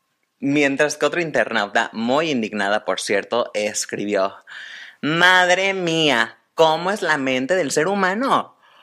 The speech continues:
O sea que por ir a un bar gay es gay. Y por tener un amigo y por dar un abrazo también.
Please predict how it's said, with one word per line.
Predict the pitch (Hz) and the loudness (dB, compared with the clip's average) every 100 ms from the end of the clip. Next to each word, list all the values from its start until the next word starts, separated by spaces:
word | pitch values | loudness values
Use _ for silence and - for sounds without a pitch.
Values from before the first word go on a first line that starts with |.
| _ | _
O | 139 | 0
sea | 160 208 | 2 2
que | 240 | 4
por | 190 165 | 4 4
ir | 185 | 2
a | 202 | -2
un | 180 | 2
bar | 156 160 135 | 2 2 2
gay | 135 185 - _ | 2 2 -6 _
es | 135 139 135 - | -6 -4 -6 -4
gay. | 113 107 - _ _ | -2 -2 -6 _ _
Y | 165 156 | 0 2
por | 147 139 | 4 2
tener | 143 160 190 | 2 0 0
un | 190 | 0
amigo | 143 139 127 107 - | 0 -2 0 -2 0
y | 139 | -2
por | - 131 127 | 2 2 4
dar | 139 170 | 2 -2
un | 165 | -2
abrazo | 123 120 131 180 | 0 0 0 0
también. | 202 202 233 262 | 0 0 0 -2